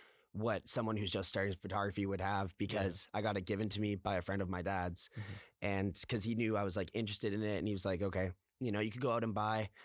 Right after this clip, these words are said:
Speaker 1: like, a Reb-, Canon Rebel." At the time was, like, the affordable starter camera.
Speaker 2: Mm-hmm.
Speaker 1: And, uh, no, like, no shots towards that. That's gr-, it's great. And, like, had I, like, paid for it,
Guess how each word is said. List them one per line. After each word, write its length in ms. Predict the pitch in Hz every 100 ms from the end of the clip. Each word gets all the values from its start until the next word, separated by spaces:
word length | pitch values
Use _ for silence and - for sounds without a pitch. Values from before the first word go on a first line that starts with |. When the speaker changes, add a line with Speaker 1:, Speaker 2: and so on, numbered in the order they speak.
| - _ _ _ -
Speaker 1:
like, 200 | 101 92
a 40 |
Reb-, 380 | 98 104 107 -
Canon 320 | - 98 101
Rebel." 500 | 104 107 101 98 98
At 140 | 92 101
the 80 | 98
time 240 | 101 101
was, 100 | 95
like, 140 | 98
the 80 | 92
affordable 560 | 98 - 98 98 92 87
starter 320 | - 95 90
camera. 540 | 85 110 104 92 92 -
Speaker 2:
Mm-hmm. 280 | - 101 92 90
Speaker 1:
And, 320 | 101 98 92 95
uh, 300 | 98 92 92 110
no, 160 | 131 120 120
like, 140 | 104
no 140 | 120 147
shots 300 | - 123 -
towards 280 | 113 117 107
that. 140 | 104
That's 220 | 101 95
gr-, 100 | -
it's 160 | - 92
great. 340 | - 120 104
And, 140 | 85 104
like, 320 | 104 95 - _ -
had 240 | - 113
I, 180 | 113 107
like, 180 | 107 98 -
paid 220 | - 101
for 220 | 98 104 92
it, 180 | 87